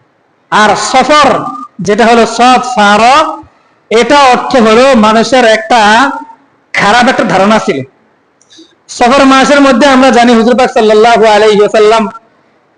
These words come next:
শেষ বুধবারে কি হয়েছেন? অসুস্থ হয়েছিলেন। শেষ বুধবারে কি হয়েছিলেন? অসুস্থ হয়েছিলেন। এবং রবিউল আউয়াল মাসে হুজুর পাক সাল্লাল্লাহু আলাইহি ওয়াসাল্লাম মৃত্যুবরণ করছেন।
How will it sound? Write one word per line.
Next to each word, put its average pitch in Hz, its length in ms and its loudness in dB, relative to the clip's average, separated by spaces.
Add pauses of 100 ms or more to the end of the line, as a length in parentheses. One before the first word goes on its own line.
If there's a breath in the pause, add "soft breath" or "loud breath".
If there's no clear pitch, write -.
(200)
শেষ 233 560 0
বুধবারে 226 460 0
কি 240 140 0
হয়েছেন? 254 360 2
অসুস্থ 233 340 -2
হয়েছিলেন। 180 520 0 (1000)
শেষ 190 340 -2
বুধবারে 220 340 0
কি 247 140 0
হয়েছিলেন? 254 320 2
অসুস্থ 226 320 -2
হয়েছিলেন। 214 460 0 (460)
এবং 247 260 2
রবিউল 262 360 2
আউয়াল 240 360 2
মাসে 220 280 0
হুজুর 220 200 0
পাক 247 120 0
সাল্লাল্লাহু 214 540 0
আলাইহি 202 320 0
ওয়াসাল্লাম 233 360 -2
মৃত্যুবরণ 202 500 -2
করছেন। - 280 -10